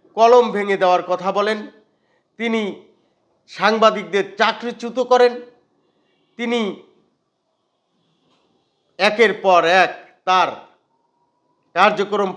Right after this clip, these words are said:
পরিচালনা করেন, তিনি এই আওয়ামী লীগ শেখ হাসিনার বিষোদ্গার করেন, সেই শক্তি এখন তার উপরেই প্রয়োগ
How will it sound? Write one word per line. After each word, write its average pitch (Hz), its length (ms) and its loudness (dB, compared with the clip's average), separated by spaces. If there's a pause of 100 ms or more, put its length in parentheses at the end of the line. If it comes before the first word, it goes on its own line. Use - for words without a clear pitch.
পরিচালনা 233 540 0
করেন, 226 260 -2 (640)
তিনি 220 220 -6 (1040)
এই 226 220 4 (680)
আওয়ামী 233 300 2
লীগ 233 180 -6
শেখ 233 280 -4
হাসিনার 208 380 -4
বিষোদ্গার 214 760 2 (120)
করেন, 226 200 -2 (1500)
সেই 180 380 0 (560)
শক্তি 202 560 -8 (600)
এখন 196 340 0 (760)
তার 165 260 4
উপরেই 156 400 -6
প্রয়োগ 135 360 -10